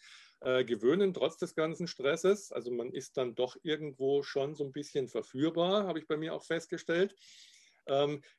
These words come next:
und habe dieses Buch ins Regal gestellt und habe es nicht mehr angeschaut. Und dann fiel mir das aber durch Zufall wieder in die Hände. Ich habe gedacht, "Mensch, das hat sie mir noch mal geschenkt." Ich habe das rausgezogen und es hat sich mir eine Welt eröffnet.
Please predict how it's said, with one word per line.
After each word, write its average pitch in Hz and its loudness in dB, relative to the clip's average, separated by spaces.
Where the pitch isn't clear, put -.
und 143 -2
habe 170 2
dieses 147 -2
Buch 190 2
ins 147 -2
Regal 127 4
gestellt 180 0
und 151 -4
habe 151 -2
es - -20
nicht 139 -4
mehr 147 -2
angeschaut. 110 0
Und 107 -2
dann 131 2
fiel 185 -8
mir 180 2
das 135 0
aber 131 0
durch 131 -4
Zufall 156 -4
wieder 143 -2
in 127 -6
die 113 -8
Hände. 156 0
Ich 175 0
habe 127 -8
gedacht, 113 -4
"Mensch, 147 -4
das 135 -8
hat 147 -4
sie 147 -6
mir 135 -2
noch 123 0
mal 117 -4
geschenkt." 135 -6
Ich - -6
habe 131 -6
das 107 -6
rausgezogen 139 -2
und 135 -2
es 123 -10
hat 120 -6
sich 117 -14
mir 139 -6
eine 131 -4
Welt 131 0
eröffnet. 101 -8